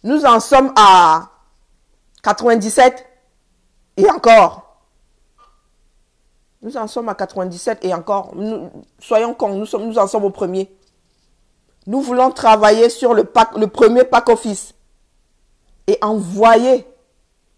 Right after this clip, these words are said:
à quelqu'un qui a deux mille seize. Comme ça que le Camerounais veut rattraper son, son retard.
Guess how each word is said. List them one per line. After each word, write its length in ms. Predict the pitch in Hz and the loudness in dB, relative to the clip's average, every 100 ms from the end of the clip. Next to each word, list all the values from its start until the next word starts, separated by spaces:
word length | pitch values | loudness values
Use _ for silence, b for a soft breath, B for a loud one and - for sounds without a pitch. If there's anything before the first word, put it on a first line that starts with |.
| _ _ _ | _ _ _
à 100 | 185 | -8
quelqu'un 520 | - 202 196 247 247 | -2 -4 0 0 0
qui 100 | 240 | 2
a 80 | 220 | 2
deux 160 | 202 214 | 4 2
mille 180 | 202 | 0
seize. 400 | 196 262 262 - _ _ _ _ _ _ _ _ _ _ _ _ _ _ _ _ _ _ _ _ _ _ _ _ _ _ _ _ _ _ _ _ _ _ _ _ _ _ _ | 0 0 0 -4 _ _ _ _ _ _ _ _ _ _ _ _ _ _ _ _ _ _ _ _ _ _ _ _ _ _ _ _ _ _ _ _ _ _ _ _ _ _ _
Comme 160 | - 202 | -4 0
ça 140 | 269 | 0
que 80 | 254 | 2
le 100 | 226 | 2
Camerounais 460 | 208 190 190 202 226 | 2 0 0 0 2
veut 120 | 208 | 2
rattraper 460 | 196 175 - 262 196 | 0 0 0 -4 -2
son, 360 | 185 160 156 | -2 -2 -4
son 180 | 160 180 | -6 -6
retard. 440 | 170 165 170 160 | -4 0 0 -2